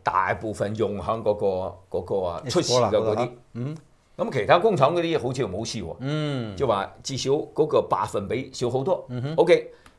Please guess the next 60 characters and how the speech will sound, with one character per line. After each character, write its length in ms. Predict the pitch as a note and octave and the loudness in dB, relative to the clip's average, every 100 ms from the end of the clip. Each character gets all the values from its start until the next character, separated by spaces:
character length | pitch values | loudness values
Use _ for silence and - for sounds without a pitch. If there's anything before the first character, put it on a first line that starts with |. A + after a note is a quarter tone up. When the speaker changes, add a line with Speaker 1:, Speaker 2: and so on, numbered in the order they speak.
| _ | _
Speaker 1:
好， 260 | C3 D#3 - | 0 0 -2
後 180 | - A#2+ | -4 -2
來 180 | F2+ F#2+ | -2 -2
呢， 220 | C3 C#3+ - _ _ _ _ _ | -2 -4 -12 _ _ _ _ _
你 220 | - A#2 B2 | -6 -4 -2
咪 120 | G2 | -2
罷 240 | F2+ G#2+ | 2 2
工 160 | A2+ B2+ | 2 0
啦， 140 | A#2+ - - | 0 -4 -8
咁 160 | G2+ A2+ | -6 -6
呢 140 | A#2 | -6
間 180 | A2 G#2+ | -4 -4
工 140 | A2 | -4
廠 160 | G2 F#2+ | -4 -2
就 160 | G2 | -2
二 160 | F#2 - | -4 -8
零 280 | G2+ F#2+ F#2+ | -10 -10 -10
零 140 | F2 | -8
一 100 | A2+ | -6
年 180 | B2 D2+ | -6 -6
就， 200 | F#2 F#2+ - - | -4 -6 -6 -4
就 140 | E2+ | -4
閂 220 | E2 B2 A2 | 2 2 6
咗 100 | A2 | 4
啦。 120 | G#2+ - - - - | 4 -4 -20 -20 0
好， 120 | C3 F#3+ - | 4 4 4
咁 160 | D#3 F3 | 4 4
呢 160 | G#3 | 2
度 180 | D3 F#2+ | 4 4
呢， 140 | C3+ | 2
就 180 | D3+ C3 | 6 6
話， 260 | G2 F#2+ - - _ _ _ _ _ G#2+ | 6 0 -4 -16 _ _ _ _ _ 0
誒， 240 | G#2+ G#2 G2+ _ _ - - - G#2+ | 0 0 -6 _ _ -20 -20 -14 -4
你 80 | |
話 160 | C3 G#2 | -2 0
福 180 | C3 D#3 | -2 2
特 220 | C3 G#2 | 2 2
呢 140 | C3+ C#3+ | -2 -2
個 100 | A2+ | 0
第 140 | A2+ | 0
三 240 | G#2+ C#3+ | 0 2
單， 160 | C3 C3 C3 - _ _ _ _ _ - | 4 2 0 -16 _ _ _ _ _ -10
呢， 220 | B2 B2+ | -6 -4
呢， 180 | C3+ B2 | -4 -6
呢 160 | B2+ | -2
樣 160 | B2+ G#2 | 0 0
嘢 140 | F#2 | 0
嚇。 200 | G2 G2 A2+ | -2 -2 -2
Speaker 2:
係 20 | |
咩 160 | A#2+ C3 | 0 0
嚟 100 | G#2 | 2
嘅 40 | |
呢？ 140 | B2+ C#3+ | 0 0
Speaker 1:
又 200 | G2+ G#2 | -4 -4
就 160 | G#2 A#2 | 0 0
話 280 | G2 F#2 - | 2 -2 -4
你 100 | G2+ | -2
睇 180 | A2+ A#2+ | 2 4
又 180 | C3 G2 | 4 4
係 160 | G2 | 2